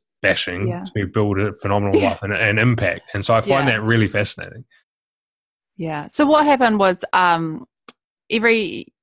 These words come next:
Speaker 2: every, say, year, my grandfather would take the school reports and he'd read them in front of the whole community. Um, you know, and you'd be praised if you got a good school report and humiliated if you didn't. And that particular year, I had gotten a great school report. Like, my,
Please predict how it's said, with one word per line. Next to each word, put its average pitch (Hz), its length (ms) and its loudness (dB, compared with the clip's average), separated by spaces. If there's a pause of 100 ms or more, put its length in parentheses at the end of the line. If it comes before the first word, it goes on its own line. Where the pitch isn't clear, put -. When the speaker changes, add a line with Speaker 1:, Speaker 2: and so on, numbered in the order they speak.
(140)
Speaker 2:
every, 226 360 4
say, 180 220 0
year, 175 320 2
my 170 180 2
grandfather 170 520 0
would 160 180 -4
take - 240 -6
the 160 80 -6
school 185 360 -4
reports 196 560 -4
and 190 120 -4
he'd 180 140 -4
read 180 320 0
them 170 160 -2
in 165 120 -4
front 170 220 -4
of 160 100 -8
the 170 100 -4
whole 175 180 -4
community. 185 600 -4 (680)
Um, 180 540 0 (340)
you 226 100 0
know, 208 80 4
and 196 160 2
you'd 196 120 2
be 196 120 0
praised 208 640 0 (200)
if - 140 -6
you 196 60 -4
got 202 100 2
a 196 40 2
good 185 240 0
school 185 220 0
report 180 380 2
and 196 300 2
humiliated 170 680 0
if 165 100 -16
you 165 80 -10
didn't. 151 400 -8 (400)
And 214 160 2
that 247 120 0
particular 226 520 2
year, 175 240 0
I 175 160 2
had 196 120 0
gotten 180 220 0
a 170 60 0
great 165 300 -2
school 175 260 -2
report. - 480 -4
Like, 170 220 -2
my, 180 400 -2